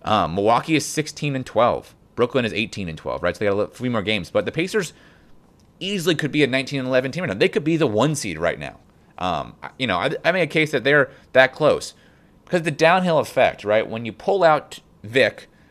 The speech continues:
'cause you have to assume Warren was hurt 'cause you already knew that when the trade, but when you pull out Vic, you get this domino effect down the lineup, right? So it starts with you got Brogdon playing way more minutes than he should, right? So then you got Brogdon, you know, basically playing thirty-six minutes a game.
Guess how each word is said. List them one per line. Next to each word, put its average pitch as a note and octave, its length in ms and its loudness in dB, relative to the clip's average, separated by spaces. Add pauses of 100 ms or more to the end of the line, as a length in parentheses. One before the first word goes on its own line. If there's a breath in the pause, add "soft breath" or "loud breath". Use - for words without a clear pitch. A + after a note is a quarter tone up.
'cause E3 140 -2
you F#3+ 60 4
have G#3+ 80 2
to G#3 60 2
assume D#3 240 2
Warren B2+ 180 4
was G#2 100 -6
hurt G#2+ 180 0
'cause F#2 100 -12
you F2 120 2
already A#2 180 4
knew G#2+ 60 -4
that G#2+ 80 -2
when F#2+ 60 -8
the F#2+ 40 -6
trade, F2 160 -10
but E2+ 60 -8
when F2 100 -8
you F#2 60 -12
pull D#3+ 260 -4
out F#3 180 -4
Vic, F#2 320 -4 (220 soft breath)
you F#2+ 80 -18
get C3+ 140 -2
this C#3 120 -2
domino G#2 520 0
effect D#2+ 340 -4
down F2 160 -4
the E2+ 60 -8
lineup, D2+ 340 -8
right? D2+ 260 -4 (320 soft breath)
So G#2 120 2
it G2+ 60 0
starts D#3 300 4
with D3 220 2 (240 soft breath)
you - 60 -12
got G#2 180 2
Brogdon G#2+ 460 4
playing F#2 360 -8
way C#3+ 540 0
more B2+ 220 -2
minutes A2 220 -4
than F#2+ 100 -8
he F2 60 -6
should, D#2 300 -4
right? E2+ 240 -2
So - 60 -20
then G2 100 -10
you A2+ 60 -6
got A2 140 -2
Brogdon, A#2+ 480 0 (380 loud breath)
you F#2+ 100 -6
know, F#2+ 100 2
basically G#2+ 440 -2
playing G2 480 -4 (220 soft breath)
thirty-six B2+ 600 2
minutes G#2 180 -6
a F#2+ 60 -8
game. E2+ 240 -8